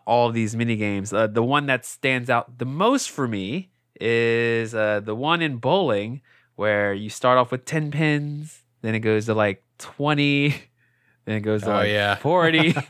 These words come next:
Speaker 2: <laughs>
Speaker 1: and you
Speaker 2: I
Speaker 1: end up with,
Speaker 2: remember
Speaker 1: like,
Speaker 2: that.
Speaker 1: ninety-nine pins or something. And it's just, like, it feels so good to hit a strike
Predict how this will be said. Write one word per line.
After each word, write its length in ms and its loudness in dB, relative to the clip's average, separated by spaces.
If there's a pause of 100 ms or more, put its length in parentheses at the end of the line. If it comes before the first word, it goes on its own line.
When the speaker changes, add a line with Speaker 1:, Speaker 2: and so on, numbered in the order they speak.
(100)
Speaker 2:
<laughs> 240 -18
Speaker 1:
and 160 0
you 80 2
Speaker 2:
I 40 2
Speaker 1:
end 100 2
up 100 0
with, 100 0
Speaker 2:
remember 180 0
Speaker 1:
like, 80 -2
Speaker 2:
that. 20 -2
Speaker 1:
ninety-nine 640 0
pins 280 0
or 80 4
something. 460 2
And 100 4
it's 120 2
just, 220 0
like, 180 2 (160)
it 100 -2
feels 300 4
so 180 2
good 260 2
to 80 4
hit 180 0
a 80 4
strike 680 -2